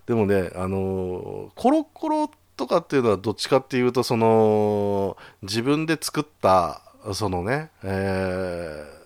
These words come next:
ー、ものを使ってとかじゃなくて、おもちゃはもうそのもの、ものを買って、それで遊ぶっていう方式だったと思うんですけれども、ボンボンはなんかこうね、自然のものを使うとかね、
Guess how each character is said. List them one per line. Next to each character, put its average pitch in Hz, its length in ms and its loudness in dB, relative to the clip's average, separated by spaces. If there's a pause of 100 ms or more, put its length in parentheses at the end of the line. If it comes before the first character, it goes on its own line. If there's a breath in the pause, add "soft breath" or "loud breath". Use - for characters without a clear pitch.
(360)
ー、 123 40 -12
も 123 160 2
の 117 180 4
を 95 80 -2
使 - 180 0
っ 110 80 0
て 123 200 2
と - 80 -8
か 82 100 -10
じ 80 60 -12
ゃ - 20 -14
な 87 80 -6
く - 100 -16
て、 82 120 -8
お 95 100 -4
も 220 140 4
ち - 80 -4
ゃ 170 80 6
は 101 40 2
も 101 120 -2
う - 40 -8
そ - 100 -8
の 107 100 2
も 139 100 0
の、 151 100 0
も 170 120 -2
の 165 100 0
を 90 60 -4
買 - 180 -8
っ - 20 -20 (180)
て、 175 200 -2 (180 loud breath)
そ - 120 2
れ 220 80 2
で 226 120 4
遊 113 220 2
ぶ 113 120 2
っ - 20 0
て - 180 -10
い 87 40 -2
う 80 40 -6
方 92 180 -4
式 87 380 -6
だ 95 80 -8
っ 95 60 -8
た 78 100 -12
と 76 80 -14
思 85 180 -12
う 80 40 -14
ん 85 80 -16
で - 80 -12
す - 100 -16
け 85 60 -8
れ - 80 -12
ど 160 80 -12
も、 160 180 -12 (400 loud breath)
ボ 220 140 2
ン 220 40 -6
ボ 160 100 0
ン - 20 4
は 98 100 2
な 120 80 4
ん 143 60 4
か 101 120 -2
こ 92 200 -6
う 87 40 -6
ね、 95 220 -8
自 120 260 -4
然 180 200 2
の 180 80 -4
も 180 80 4
の 170 80 6
を - 20 0
使 - 260 -2
う 92 120 0
と 85 100 -10
か - 140 -12
ね、 71 120 -16